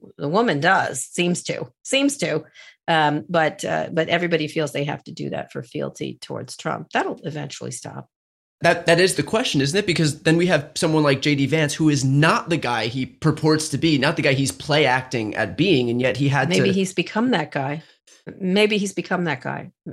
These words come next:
Speaker 1: Maybe he has. I've had relatives who had a transformation. I think it's genuine. I, I do. I, I, I don't know about him, but I know my relatives are genuine, and I don't, I don't speak to them anymore. <laughs> So whatever,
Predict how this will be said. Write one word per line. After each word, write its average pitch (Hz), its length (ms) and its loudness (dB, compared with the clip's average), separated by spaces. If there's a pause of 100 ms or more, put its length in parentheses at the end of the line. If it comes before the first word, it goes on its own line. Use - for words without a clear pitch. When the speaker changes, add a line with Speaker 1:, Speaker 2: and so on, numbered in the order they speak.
Speaker 1:
Maybe 151 300 -4
he 160 140 -6
has. 151 420 -8
I've 175 160 0
had 170 140 -6
relatives 156 440 -2
who - 140 -14 (240)
had 147 160 -8
a 123 60 -8
transformation. - 800 -12 (460)
I 143 120 -2
think 151 180 -4
it's 147 160 -6
genuine. 151 460 -6 (200)
I, 165 240 -2
I 170 120 0
do. 170 260 0
I, 160 200 2
I, 165 220 2
I 196 40 4
don't 208 100 4
know 180 60 2
about 160 220 2
him, 160 340 0 (280)
but 165 120 4
I 170 100 4
know 180 140 4
my 170 160 4
relatives 165 420 2
are 135 80 -8
genuine, 139 600 -4
and 151 140 0
I 147 120 2
don't, 151 260 0
I 151 260 0
don't 147 220 -4
speak 185 220 0
to 156 60 0
them 143 100 0
anymore. 123 400 -6
<laughs> - 60 -8
So 151 280 0
whatever, 175 480 0